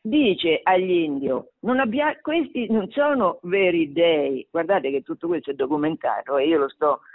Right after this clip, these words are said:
riassumendo, "questi non sono veri dei, sono mostri, sono diavoli, li dovete abbattere, vi dovete liberare da questo orrore". Eh, ma gli indio che erano,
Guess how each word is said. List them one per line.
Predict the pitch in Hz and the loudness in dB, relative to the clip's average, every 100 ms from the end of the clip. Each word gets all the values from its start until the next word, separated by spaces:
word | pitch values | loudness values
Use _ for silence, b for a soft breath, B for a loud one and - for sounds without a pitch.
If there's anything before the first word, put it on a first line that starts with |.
| B B | B B
riassumendo, | 170 156 175 165 143 131 - | 2 2 0 0 0 0 0
"questi | 285 269 | -2 -2
non | 262 254 | -2 -2
sono | 254 294 285 262 | 0 0 2 0
veri | 165 165 147 151 | 2 0 0 2
dei, | 156 160 | 2 2
sono | 175 254 254 | 0 -2 0
mostri, | - 285 214 - - - B B | 0 0 -2 -4 -6 -6 B B
sono | - 269 247 | 2 2 2
diavoli, | 214 247 277 - 196 175 151 b b - | 2 2 2 2 2 0 0 b b -4
li | 240 277 | 0 2
dovete | 262 277 233 233 | 6 4 4 0
abbattere, | 180 214 254 240 - 170 175 | 0 0 0 0 -4 -4 -2
vi | 208 | -2
dovete | 254 294 247 240 | 0 -2 -2 -2
liberare | 226 214 226 262 - 220 175 - b - | 0 2 2 0 0 -2 -4 -6 b -2
da | 202 | 0
questo | 185 202 - 190 | 2 0 0 2
orrore". | 175 185 170 151 135 117 _ _ _ | 2 2 2 2 -2 -6 _ _ _
Eh, | 262 269 | -4 -2
ma | 185 143 139 | -2 -4 -4
gli | 147 175 | -4 -2
indio | 190 170 139 | 0 0 0
che | 143 | 0
erano, | 147 143 131 127 | 0 0 -2 -8